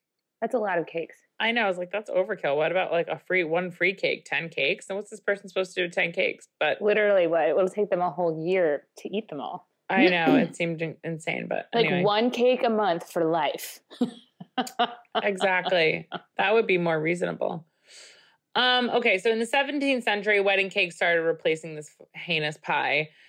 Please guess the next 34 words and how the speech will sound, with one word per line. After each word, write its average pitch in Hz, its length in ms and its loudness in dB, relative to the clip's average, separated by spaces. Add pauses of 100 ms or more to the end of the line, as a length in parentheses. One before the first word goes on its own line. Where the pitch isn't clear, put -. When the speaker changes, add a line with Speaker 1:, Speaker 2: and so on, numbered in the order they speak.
(140)
Speaker 2:
And 208 140 2
most 233 240 6
homes 262 280 2
didn't 220 280 2
Speaker 1:
<laughs> 220 220 2
Speaker 2:
have 175 240 2
an 180 200 -2
oven, 185 600 2
so 190 80 -4
bakers 190 500 0
would 208 160 -2
bake 175 420 -2
two 262 540 0 (600)
pie 247 200 0
crusts 208 500 -2
on 196 140 0
the 196 60 -2
hearth 180 580 2
and 190 200 -2
then 180 420 0 (100)
put 190 260 -2
currants 214 420 0
between 190 380 -8
them 175 120 -6
like 165 180 -8
a 160 40 -14
sandwich 202 600 -2
and 170 160 -12
sprinkle 175 420 -4
sugar 160 340 0
on 127 200 -2
top - 260 -12
of 73 100 -10
it. 64 200 -10